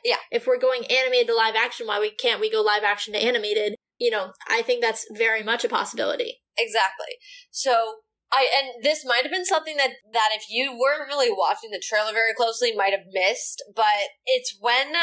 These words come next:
Speaker 1: Strange and America Chavez are kind of holding on to each other. They very clearly look like they're falling, and they break glass at some point, which we will also kind of get into in the very last theory, because I,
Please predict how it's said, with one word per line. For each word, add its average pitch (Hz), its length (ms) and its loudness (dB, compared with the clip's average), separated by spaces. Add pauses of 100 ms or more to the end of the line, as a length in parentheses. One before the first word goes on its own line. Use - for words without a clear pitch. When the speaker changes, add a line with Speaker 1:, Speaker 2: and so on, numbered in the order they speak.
(140)
Speaker 1:
Strange 262 540 0
and 247 240 2
America 226 380 0
Chavez 202 500 2
are 190 500 0 (320)
kind 311 140 2
of 466 140 0
holding 254 260 -2
on 220 260 2
to 254 80 -8
each 254 140 -2
other. 240 160 2
They 254 300 -2
very 320 180 2
clearly 269 320 0
look 220 200 -2
like 220 120 0
they're 202 140 0
falling, 190 460 -2 (460)
and 247 140 0
they 233 160 0
break 226 320 -2 (200)
glass - 440 0
at 294 140 0
some 302 160 0
point, 302 540 0
which 226 500 -2
we 240 100 0
will 220 280 0
also 247 360 0
kind 262 240 -2
of 247 80 -2
get 233 140 0
into 226 420 -2
in 214 200 0
the 208 140 -4
very 208 380 0
last 202 560 0
theory, 214 400 0
because 220 220 -6
I, 185 340 2